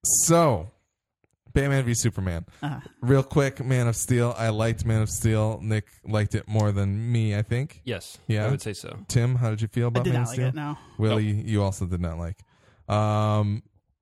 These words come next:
Speaker 1: yeah, I think
Speaker 2: It's a divisive film.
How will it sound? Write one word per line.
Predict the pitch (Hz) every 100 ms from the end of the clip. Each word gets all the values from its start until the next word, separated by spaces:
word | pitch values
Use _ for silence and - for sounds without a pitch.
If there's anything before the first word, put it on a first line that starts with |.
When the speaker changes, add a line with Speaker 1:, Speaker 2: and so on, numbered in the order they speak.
| _ _ _ _ - - _ _ _ _ _ _ _ _ _ _ _ _ -
Speaker 1:
yeah, | 107 156 131 _ _ _ _ _ _ 110
I |
think | 110 104 - _
Speaker 2:
It's | - 143
a |
divisive | 143 135 156 151 127
film. | - 180 131